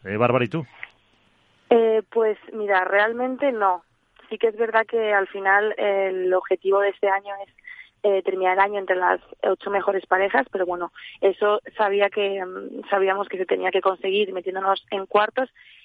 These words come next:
Speaker 2: y, y era el objetivo, meternos en cuartos en, en varios torneos. Eh, la realidad es, es otra, eh, por suerte, y estamos en, en dos semifinales. Así que muy bien, muy contentas.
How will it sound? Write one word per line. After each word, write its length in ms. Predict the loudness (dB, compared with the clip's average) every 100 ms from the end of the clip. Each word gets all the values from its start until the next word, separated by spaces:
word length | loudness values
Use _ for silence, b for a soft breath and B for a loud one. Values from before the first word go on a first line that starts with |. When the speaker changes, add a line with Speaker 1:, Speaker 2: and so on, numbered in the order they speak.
| _
Speaker 2:
y, 540 | -8 -4 -2 0 -2
y 200 | 0 2
era 120 | 2 2
el 60 |
objetivo, 480 | 0 -4 -8 -4 -4
meternos 400 | -4 -6 -6 -6
en 120 | -8 -4
cuartos 360 | -2 -2 -6 -6
en, 160 | -10 -10 -14
en 120 | -6
varios 260 | -6 -6 -4
torneos. 500 | -6 -4 -10 -10 -12 _ -10
Eh, 1000 | -8 -8 -8 -6 -4 -4 -4 -4 -6 -6
la 280 | -2 0 2
realidad 500 | 2 2 2 2 0
es, 140 | -4 -4
es 160 | -6 0 -2
otra, 320 | 0 -4 -4 -10 -8
eh, 220 | -6 -6
por 120 | -6 -4
suerte, 400 | -4 -2 -4 -6 B B B
y 120 | -6
estamos 380 | -6 -2 -2 -2
en, 260 | -6 -8 -6
en 140 | -4 0
dos 120 | -2
semifinales. 600 | -4 -10 -2 0 0 -2 B B B 0
Así 260 | 0 0 -2
que 120 | -2
muy 520 | -2 -4 -4 -4 -2
bien, 220 | -2 -2
muy 100 | -4
contentas. 480 | -2 -2 -2 -2